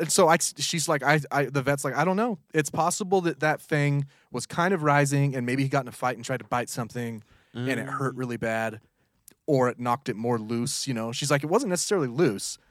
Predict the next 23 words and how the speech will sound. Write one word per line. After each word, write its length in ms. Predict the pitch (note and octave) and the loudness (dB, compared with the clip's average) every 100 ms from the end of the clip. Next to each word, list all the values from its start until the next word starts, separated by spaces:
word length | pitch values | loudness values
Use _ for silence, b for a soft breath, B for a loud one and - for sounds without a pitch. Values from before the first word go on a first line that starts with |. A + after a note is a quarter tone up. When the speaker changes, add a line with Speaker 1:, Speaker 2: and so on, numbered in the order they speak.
| _ - | _ -6
Speaker 1:
but 100 | B2+ | -2
there 100 | C3 | -2
was 120 | A#2+ | 0
just 200 | D3+ D3 | -2 -2
a 60 | |
little 180 | C3 C3+ | -2 0
bit 100 | B2 | -2
of 60 | A2 | -4
a 40 | |
space." 500 | - G3+ B2 G2 - _ _ | -4 -4 -4 -4 -10 _ _
Speaker 2:
Hmm. 80 | C3+ | -4
Speaker 1:
But 80 | A#2 | 0
anyway, 320 | C#3 A#2 G#2 | 0 0 -4
Wilson 380 | A#2 B2 - B2+ | -4 -2 -2 -4
is 280 | A2 - - b b b | -4 -8 -12 b b b
Speaker 2:
He's 100 | C3 | 0
fine. 360 | D#3 G#3+ B2 - | 2 4 2 -4
Speaker 1:
he's 160 | E3 - | -8 -6
one 340 | G#2 B2+ C3 | -2 0 0
fang 300 | - C3 B2+ | 0 -2 0
down. 440 | B2+ A#2+ B2 C3 - _ - | 0 0 -2 -6 -14 _ -4
Speaker 2:
Oh, 100 | B2+ | -2
no. 240 | A#2+ A#2+ | 0 0